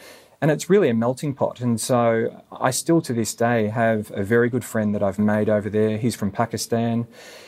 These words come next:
And he was really the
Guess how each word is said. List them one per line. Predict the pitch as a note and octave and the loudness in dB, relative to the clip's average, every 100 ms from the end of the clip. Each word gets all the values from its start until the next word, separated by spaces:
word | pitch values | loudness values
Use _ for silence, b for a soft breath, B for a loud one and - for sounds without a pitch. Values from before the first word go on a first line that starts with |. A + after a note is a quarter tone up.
| B | B
And | - B2 B2 A#2+ A#2 - _ _ _ - - | 0 2 2 0 -2 -8 _ _ _ -18 0
he | D#3+ | 2
was | F#3+ D3 | 2 0
really | A2 A#2+ C#3 C#3+ C3 A2 G#2+ | 0 0 2 2 2 0 -4
the | A#2+ A2+ A2 G#2+ G#2 | -10 -2 0 2 -2